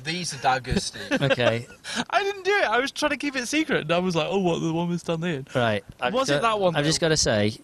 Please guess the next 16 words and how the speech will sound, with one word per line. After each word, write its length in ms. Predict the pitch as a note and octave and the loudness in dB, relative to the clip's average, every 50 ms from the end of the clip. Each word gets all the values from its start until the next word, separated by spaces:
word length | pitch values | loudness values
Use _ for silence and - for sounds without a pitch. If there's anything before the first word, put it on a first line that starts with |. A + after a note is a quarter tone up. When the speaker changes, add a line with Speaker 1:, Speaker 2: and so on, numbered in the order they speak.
| - - | -14 -6
Speaker 2:
it's 360 | - B2+ A#2+ A2 - - - - | -2 -2 0 0 -2 -4 -4 -2
ten 320 | - - C3 B2+ B2+ B2 | 0 0 2 2 2 0
to 760 | - - - - - - B2+ B2 A#2+ A#2+ A#2 A#2 A#2 A#2 A2+ B2 | 0 0 0 0 0 2 2 2 4 4 4 4 2 2 2 2
eleven 520 | B2 A2+ A2+ A2 A2 A2 G2+ G#2+ G#2 G2 | 2 2 4 4 4 2 2 2 2 2
at 100 | G2 G2 | 2 2
night. 480 | G#2+ G#2 G2+ F2+ F2+ F2+ - - - - - - - - - - | 2 2 2 2 0 -2 -4 -6 -8 -10 -14 -20 -20 -20 -8 -2
Um, 480 | F#2 F#2+ F#2+ F#2+ F#2+ F#2+ F#2 F#2+ F#2+ - - _ _ _ _ _ _ _ _ - | 0 2 2 4 2 2 0 0 -4 -6 -12 _ _ _ _ _ _ _ _ -8
so 400 | - - - A2+ G2 F#2+ F#2+ E2+ | -4 0 0 2 2 2 2 0
in 140 | G2+ A2 | 0 2
about 160 | A2 A2+ A2+ A2+ | 2 2 2 2
Speaker 3:
I 20 | |
have 80 | - - | 0 0
Speaker 2:
ten 180 | - B2+ B2+ B2 | 0 2 2 2
Speaker 3:
more 80 | B2+ | 2
things 120 | B2+ A#2+ G#2+ | 2 2 2
Speaker 2:
minutes, 320 | F#2+ F#2+ - C#4 - | 2 2 2 0 0